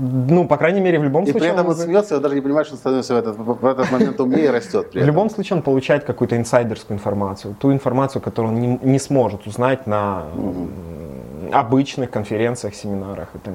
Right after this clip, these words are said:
Speaker 1: дальше. То есть вот это интересно.
Speaker 2: Если это продолжать дальше, может быть, кстати, вы подумаете о франшизе и в
Speaker 1: Мы можем
Speaker 2: регионах.
Speaker 1: поговори-, мы можем поговорить, э, с тобой о Соединённых Штатах, чтобы там, возможно, как-то это вместе запустить. Это тоже интересно.
Speaker 2: В общем, если бы "Голая правда" проходила регулярно,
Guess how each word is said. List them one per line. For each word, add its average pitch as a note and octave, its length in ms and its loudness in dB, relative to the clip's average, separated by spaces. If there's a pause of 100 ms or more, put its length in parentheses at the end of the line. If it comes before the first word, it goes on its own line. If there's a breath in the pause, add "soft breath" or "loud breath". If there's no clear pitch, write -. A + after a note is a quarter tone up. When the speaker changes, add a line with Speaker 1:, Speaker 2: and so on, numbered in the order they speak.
Speaker 1:
дальше. - 360 -18
То - 60 -18
есть C3 120 -20
вот C#3+ 160 -12
это D#3+ 100 -8
интересно. - 580 -12
Speaker 2:
Если C#3 300 0
это D#3 120 -6
продолжать B2 540 -2
дальше, - 340 -8 (760)
может A2+ 260 2
быть, G#2+ 140 -2
кстати, G2+ 260 -2
вы G2 220 2 (360)
подумаете G2+ 440 0
о - 20 -4
франшизе G#2+ 720 -4 (760 loud breath)
и A#2+ 60 4
в A2+ 40 4
Speaker 1:
Мы D#3 100 6
можем F3 100 2
Speaker 2:
регионах. B2 300 4
Speaker 1:
поговори-, D3+ 240 -2
мы C#3 100 0
можем D#3 240 2
поговорить, C3+ 520 -2
э, A#2+ 120 6
с A2 100 -4
тобой A#2+ 260 2
о - 20 0
Соединённых A2+ 480 0
Штатах, G#2 460 0
чтобы G#2 240 -4
там, A#2+ 140 0 (140)
возможно, E3 580 2
как-то C#3 260 -2
это A2+ 160 -2
вместе G#2+ 340 -4
запустить. G2+ 480 -8
Это A2 160 -2
тоже A#2 220 -4
интересно. A2+ 420 -10 (960 loud breath)
Speaker 2:
В - 60 2
общем, D#3+ 240 2
если G3+ 220 0
бы E3+ 120 -2
"Голая C#3+ 280 2
правда" E3 400 -2
проходила B2+ 420 -2
регулярно, G2+ 380 0